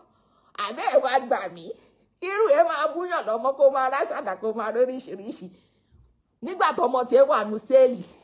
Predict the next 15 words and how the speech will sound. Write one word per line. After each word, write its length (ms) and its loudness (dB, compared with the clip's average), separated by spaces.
tó 120 -4
ń 160 0
fo 280 -10
uniform, 580 -2
tó 80 2
ń 100 -2
sọ 180 -6
fún 180 -6
nǹkan 180 -6
tó 80 -2
máa 180 -6
jẹ, 200 -6
aago 220 -2
tó 140 0
gbọ́dọ̀ 320 0